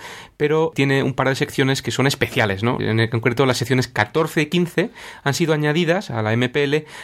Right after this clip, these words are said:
para añadir atribución, es decir, reconocimiento del autor,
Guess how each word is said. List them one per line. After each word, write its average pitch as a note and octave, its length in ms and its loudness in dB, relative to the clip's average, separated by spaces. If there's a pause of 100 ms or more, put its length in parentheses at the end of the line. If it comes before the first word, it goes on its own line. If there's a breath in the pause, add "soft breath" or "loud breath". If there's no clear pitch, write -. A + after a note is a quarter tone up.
(140 loud breath)
para A#2+ 520 0
añadir D3 600 0 (200)
atribución, C3 640 0
es D3 80 0
decir, A#2 220 0
reconocimiento A#2+ 580 0
del D#3+ 140 0
autor, E3 460 0